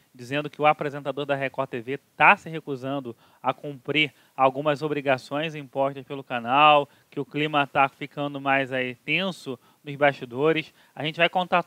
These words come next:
tudo pra você, porque envolve esse nome que é querido, né, na história da televisão brasileira. Mas antes, eu sempre lembro o prazer,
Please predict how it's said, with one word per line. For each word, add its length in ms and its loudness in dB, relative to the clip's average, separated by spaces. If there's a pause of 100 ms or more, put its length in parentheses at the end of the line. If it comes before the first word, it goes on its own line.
(120)
tudo 300 -8
pra 180 2
você, 360 -2
porque 240 -10
envolve 580 -2 (240)
esse 180 -12
nome 220 0
que 100 0
é 60 4
querido, 560 -4
né, 140 -6
na 100 -2
história 380 0
da 100 0
televisão 420 -8
brasileira. 540 -4 (320)
Mas 260 2
antes, 220 -2
eu 80 0
sempre 280 -8
lembro 280 -4
o 40 -4
prazer, 460 0